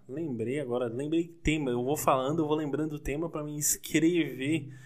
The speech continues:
Eu comprei agora um, uns caderninhos foda de, de anotação e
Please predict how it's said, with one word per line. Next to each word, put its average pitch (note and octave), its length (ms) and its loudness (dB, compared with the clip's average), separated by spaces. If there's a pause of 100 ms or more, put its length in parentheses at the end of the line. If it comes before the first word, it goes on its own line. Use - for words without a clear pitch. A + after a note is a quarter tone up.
(220)
Eu C#3 80 -8
comprei C3 300 -2
agora C#3+ 300 2
um, C3 480 -8 (400)
uns - 160 -12
caderninhos B2+ 760 -4
foda A2+ 460 -6
de, G#2+ 320 -10
de A#2+ 220 -10
anotação A2 760 -8
e - 40 -16